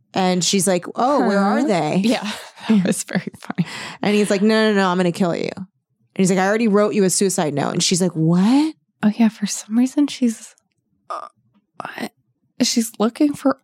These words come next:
Speaker 2: old yearbooks.
Speaker 1: Why?
Speaker 2: <laughs> I don't. You go and have a good time. Huh.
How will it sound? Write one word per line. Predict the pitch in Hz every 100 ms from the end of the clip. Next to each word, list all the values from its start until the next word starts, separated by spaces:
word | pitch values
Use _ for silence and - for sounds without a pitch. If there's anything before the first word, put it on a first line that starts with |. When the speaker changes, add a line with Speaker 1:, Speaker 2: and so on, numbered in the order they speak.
| -
Speaker 2:
old | 185 185 196
yearbooks. | 175 160 165 170 - - - - - - - _ _ _ _ - - - - - - _
Speaker 1:
Why? | - 208 196 196 285 440 571
Speaker 2:
<laughs> | -
I | - 302 - _ -
don't. | - - - - - - _ _ - _ - - - - - - - _ _ _ _
You | - 233
go | 247
and | 247 233
have | 214 220
a | 214
good | 226 208
time. | - 202 - - _ -
Huh. | 220 233 220